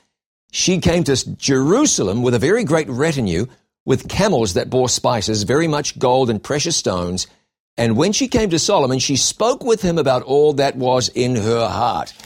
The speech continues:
And things got good for Solomon because it says in verse nine, "Blessed be the Lord your God who delighted in you, setting you on the throne of Israel, because the Lord has loved Israel forever. Therefore he made you king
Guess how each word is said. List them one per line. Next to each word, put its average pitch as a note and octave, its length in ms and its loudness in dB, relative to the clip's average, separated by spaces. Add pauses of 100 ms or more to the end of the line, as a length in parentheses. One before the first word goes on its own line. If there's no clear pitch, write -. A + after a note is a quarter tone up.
(400)
And C3+ 220 -2
things B3 280 -2
got A#3 200 0
good A#3+ 180 -2
for A3+ 120 -2
Solomon C#3 420 0
because C#3+ 300 0
it C3 100 -4
says E3+ 340 0
in D3 280 -4
verse C3 360 0 (160)
nine, C3+ 580 -2 (480)
"Blessed A#3+ 580 0
be G#3 160 0
the F3 140 2
Lord D#3+ 280 2
your D#3+ 160 2
God A#2+ 300 0
who C3+ 120 0
delighted C3 540 0
in F#2 140 -2
you, G2+ 200 0
setting G3 440 -2
you G3+ 120 2
on F3+ 100 0
the D3+ 80 0
throne D3 300 0
of B2 80 -2
Israel, A#2 460 0 (460)
because C#3 240 0
the C3+ 100 2
Lord F3 280 2
has E3 200 0
loved D#3+ 380 0
Israel D#3 480 0
forever. C3 340 0
Therefore F#3+ 440 0
he F3+ 100 0
made D3+ 260 0
you F3 80 0
king A#2+ 360 -2